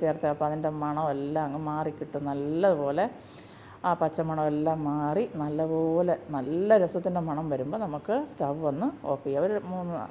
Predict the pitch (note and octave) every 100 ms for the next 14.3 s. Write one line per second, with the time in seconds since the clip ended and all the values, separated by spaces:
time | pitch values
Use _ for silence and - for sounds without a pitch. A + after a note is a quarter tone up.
0 | - D#3+ E3 D#3 D3+ D#3 D3+ D3+ F#3+ E3
1 | D#3 D3+ G#3+ A3+ A#3+ B3+ A#3+ B3+ A3+ D3+
2 | D3+ C3+ A2+ G#3+ - - - - E3+ D#3+
3 | C#3+ D3 D3 C3+ F3 C4+ - - - -
4 | - - - - - - - E3+ D#3+ E3
5 | E3+ D3+ D#3 D#3 D3+ C3+ C#3 C#3+ C#3 F3
6 | A3+ - - - E3+ D3+ D#3+ D#3 D#3 D3+
7 | D#3+ D3+ D3 E3 D3+ - G3 F3 D3+ D#3
8 | D#3 D3 D3 D3 D3 D#3 D3+ D3+ D#3 D3
9 | D3+ F3+ D#3+ D#3 D#3+ E3 D#3 D3+ C#3+ -
10 | F3 D#3 D#3 D3+ D3+ D3+ D3 D3+ D3+ C#3+
11 | C#3 F3 B3 - - - - - - -
12 | - - - - - - - - - -
13 | - - - - - - - - F#3 E3+
14 | D#3+ D#3 E3